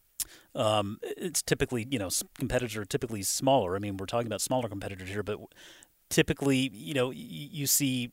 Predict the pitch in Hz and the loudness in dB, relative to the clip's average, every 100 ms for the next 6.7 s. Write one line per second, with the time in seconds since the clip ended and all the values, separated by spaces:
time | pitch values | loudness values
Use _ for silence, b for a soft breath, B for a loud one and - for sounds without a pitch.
0 | - 180 151 123 - 170 180 160 110 147 | -8 -2 0 0 -2 2 6 6 8 8
1 | 151 156 151 - 139 135 - 143 123 104 | 10 10 10 8 6 4 4 4 4 6
2 | 135 131 - 127 117 127 117 110 113 113 | 4 6 4 2 2 6 8 6 2 -2
3 | 101 - 117 127 123 127 117 117 113 120 | -2 -4 0 2 4 4 2 2 0 2
4 | 107 110 110 104 - 123 113 113 104 107 | 2 2 0 -4 -4 0 2 0 -2 -2
5 | 92 104 98 123 127 165 180 156 127 123 | -2 -2 -4 -6 -4 -2 0 2 6 6
6 | 123 139 117 113 110 104 - | 4 0 -2 -2 -2 0 -2